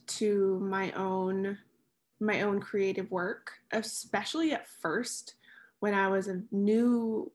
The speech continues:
writer and M F A student. I'm just budding, I'm just learning,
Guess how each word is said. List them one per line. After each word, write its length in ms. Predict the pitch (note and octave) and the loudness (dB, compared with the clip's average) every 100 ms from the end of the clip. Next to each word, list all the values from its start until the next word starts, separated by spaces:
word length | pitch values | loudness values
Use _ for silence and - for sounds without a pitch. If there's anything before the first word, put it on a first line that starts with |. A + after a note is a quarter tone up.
| _ _ | _ _
writer 460 | G3 F#3+ G3 G3 G3 | 0 2 2 0 -2
and 120 | G3 | -2
M 160 | F3+ F#3 | -2 -4
F 160 | F#3+ | -4
A 100 | G3+ F#3+ | -6 -8
student. 600 | - F#3 G#3 A#3 - - _ _ _ - | -6 -4 -2 -4 -8 -18 _ _ _ -6
I'm 100 | G#3 | -2
just 240 | A3 A3 A3 | 0 -2 -2
budding, 400 | G3 G3 F#3+ - | -2 0 -2 -4
I'm 140 | F#3+ | -4
just 180 | G3 F#3+ | -6 -4
learning, 600 | F#3 F#3 F3+ F3+ F3+ | -2 0 -2 -2 -4